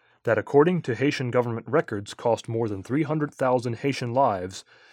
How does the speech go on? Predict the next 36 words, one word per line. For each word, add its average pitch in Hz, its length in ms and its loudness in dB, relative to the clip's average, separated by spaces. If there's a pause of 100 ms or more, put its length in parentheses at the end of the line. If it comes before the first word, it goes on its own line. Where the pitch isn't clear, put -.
(100)
and 113 160 -2
left 117 240 2
more 147 240 4
than 120 140 0
a 104 40 -2
million 147 340 2
people - 300 -4
homeless. 127 540 -2 (1300)
And 147 180 0
the 117 60 0
financial 127 480 -2
effect 180 340 0
of 117 80 -12
an 117 120 -6
earthquake 117 440 -6
can 107 140 -8
be 101 80 -4
momentous. 107 680 -2 (920)
The 123 100 -4
island 147 360 2
nation 139 280 -2
of 107 100 -2
Japan 107 500 -2
has 107 260 -6
very 123 300 2
effective 143 440 -2
safety 165 380 -4
systems 95 560 -12 (280)
that 110 200 -8
kept - 240 -2
the 123 80 -2
death 135 280 0
toll 110 240 0
below 113 280 4
sixteen 120 600 -4
thousand 107 520 -2